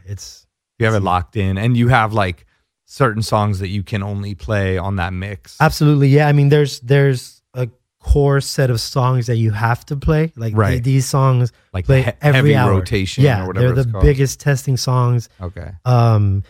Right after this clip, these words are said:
Speaker 1: because, you know, people consume terrestrial radio in increments of basically, like, ten minutes. So
Speaker 2: Yeah.
Speaker 1: within those ten minutes, you wanna make sure you're playing the hits
Speaker 2: Right.
Speaker 1: or something that's gonna be familiar to somebody.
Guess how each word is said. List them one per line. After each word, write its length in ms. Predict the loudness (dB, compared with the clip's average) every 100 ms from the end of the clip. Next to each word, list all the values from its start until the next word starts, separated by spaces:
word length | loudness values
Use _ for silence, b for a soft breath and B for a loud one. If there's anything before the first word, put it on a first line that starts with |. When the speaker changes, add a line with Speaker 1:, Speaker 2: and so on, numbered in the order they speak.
| b _ -2
Speaker 1:
because, 720 | 0 2 2 0 -4 -16 _ _ _ _ _
you 140 | -2
know, 240 | 2 0 -2 _ _ _
people 500 | -4 -2 0 0 -2 -2
consume 720 | -2 -2 -2 0 2 2 -2
terrestrial 580 | -2 0 0 0 0
radio 400 | 2 2 2 2
in 100 | 2
increments 600 | 0 -2 0 0 0 -2 -4
of 260 | -8 -10 _ _ _ _ _
basically, 500 | -2 -2 -4 -4 -2
like, 180 | -2 -4
ten 240 | -4 -2
minutes. 340 | -2 -2 -4 -8
So 260 | -10 -10 b b -10
Speaker 2:
Yeah. 180 | -2 0
Speaker 1:
within 340 | 2 2 2
those 300 | 4 2 -2
ten 260 | -2 0 2
minutes, 380 | 2 0 -2 -2
you 120 | 0
wanna 200 | 2 0
make 180 | -2 -4
sure 160 | -6 -4
you're 200 | -4 -6
playing 640 | -6 -4 -2 -2 -4 -6 _ _ _ _ _ _
the 280 | -18 -4 -2
hits 520 | 0 -2 -4 -18 -20 -6
Speaker 2:
Right. 240 | 0 0 0
Speaker 1:
or 60 |
something 440 | -2 0 0 0 0
that's 200 | -2 -4
gonna 180 | -4
be 120 | -4 -4
familiar 480 | -2 0 0 0
to 80 | -2
somebody. 500 | -4 -8 -8 -10 -14